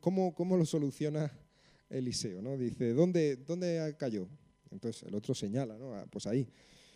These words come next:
Y él coge un palo de madera y lo, y lo echa allí, lo tira allí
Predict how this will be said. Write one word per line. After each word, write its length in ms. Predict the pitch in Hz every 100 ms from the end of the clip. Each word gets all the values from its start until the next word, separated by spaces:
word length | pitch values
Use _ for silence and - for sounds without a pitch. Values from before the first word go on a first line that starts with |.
| _
Y 140 | - 175
él 120 | 214
coge 240 | 233 -
un 100 | 247
palo 280 | 202 220 233
de 80 | 190
madera 360 | 160 135 123 113 - _ _ _ _ -
y 140 | 147
lo, 200 | 135 131 147 -
y 140 | 120
lo 100 | 147
echa 160 | 185 175
allí, 180 | 151
lo 140 | 185 139
tira 220 | 160 156
allí 260 | 139 160